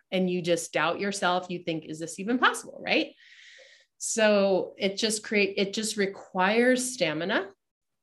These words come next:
It requires pacing yourself, in my experience, is, like,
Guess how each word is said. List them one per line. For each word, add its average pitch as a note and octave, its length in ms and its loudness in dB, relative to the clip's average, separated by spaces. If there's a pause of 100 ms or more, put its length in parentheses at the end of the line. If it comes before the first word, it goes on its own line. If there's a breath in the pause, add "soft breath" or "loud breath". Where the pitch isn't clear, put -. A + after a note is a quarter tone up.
(240)
It G3 60 -2
requires F3+ 600 2
pacing C4+ 600 -2
yourself, F4+ 480 -2
in E4 100 0
my D#4+ 140 2
experience, D#4 840 -2
is, G#3+ 180 -4
like, F3 340 2